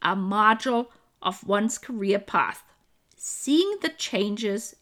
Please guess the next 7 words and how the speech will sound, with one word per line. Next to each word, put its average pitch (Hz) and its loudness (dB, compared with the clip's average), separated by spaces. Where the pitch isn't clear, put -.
and 311 0
awareness 330 0
raising 214 4
viral 240 4
posts - 2
can 233 2
create 196 0